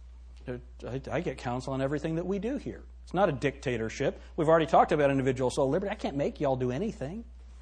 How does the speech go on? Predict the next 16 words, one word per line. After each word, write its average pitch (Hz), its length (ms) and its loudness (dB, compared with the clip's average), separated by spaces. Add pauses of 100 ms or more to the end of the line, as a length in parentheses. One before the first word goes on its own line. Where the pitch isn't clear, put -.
(680)
Right? 139 400 0
But 220 440 8 (540)
you 131 80 2
submit 135 360 0
to - 60 -2
my 120 200 2
leadership 131 480 0
as 127 140 0
the 143 80 -2
pastor. - 440 -2 (480)
All 139 80 10
right? 165 180 10
So 160 320 8 (200)
it 143 120 8
is 139 300 6
the, 131 300 4